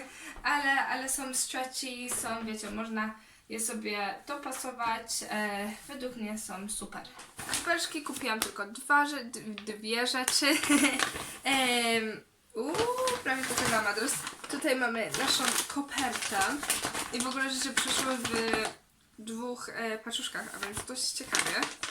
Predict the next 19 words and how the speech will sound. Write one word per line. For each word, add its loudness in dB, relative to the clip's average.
Tutaj 6
otworzę. 2
Tam, 4
da, 2
da, -4
da. 10
O, 4
nie -2
chcę -6
pokazywać -4
adresu. 0
Tam, 2
da, 4
da, 4
da. 4
Tam, 6
da, 2
da, 4
da. 4